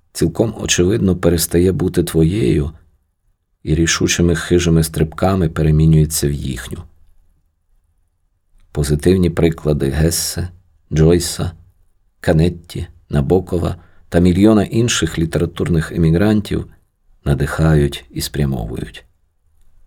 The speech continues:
Попри те, у всіх нормальних митців на Швейцарію прийнято нарікати і з невблаганною їдкістю Макса Фріша не залишати каменя на камені від її нудьги,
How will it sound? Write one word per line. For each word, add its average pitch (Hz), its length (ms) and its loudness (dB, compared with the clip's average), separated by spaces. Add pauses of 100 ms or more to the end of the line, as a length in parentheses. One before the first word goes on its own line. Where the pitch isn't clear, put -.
(560)
Попри 98 300 0
те, 156 200 4
у - 120 -2
всіх - 600 0
нормальних 113 640 0
митців 117 400 2
на 98 100 2
Швейцарію 87 680 2
прийнято 85 440 0
нарікати 92 720 0 (640)
і 80 80 2
з 76 80 2
невблаганною 101 1040 2
їдкістю 85 760 -2
Макса 80 420 0
Фріша - 600 -4 (680)
не 82 160 2
залишати 85 520 0
каменя 82 420 0
на 80 120 2
камені 76 600 -4 (680)
від 73 180 2
її 76 260 2
нудьги, 76 560 0